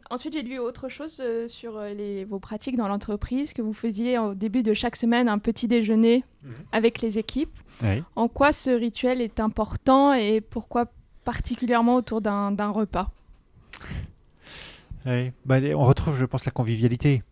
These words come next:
Speaker 2: le fait que ça soit un petit déjeuner, le fait que, euh, d'avoir des attentions, de dire, euh,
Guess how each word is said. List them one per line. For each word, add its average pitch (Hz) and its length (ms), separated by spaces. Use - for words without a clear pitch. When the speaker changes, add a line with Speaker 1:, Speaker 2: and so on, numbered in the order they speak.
Speaker 2:
le 104 120
fait 123 120
que - 120
ça 107 100
soit 113 160
un 107 60
petit 98 180
déjeuner, 127 520
le 120 100
fait 107 160
que, 104 180
euh, 104 140
d'avoir 107 240
des 101 180
attentions, 127 560
de 117 120
dire, 110 280
euh, 110 160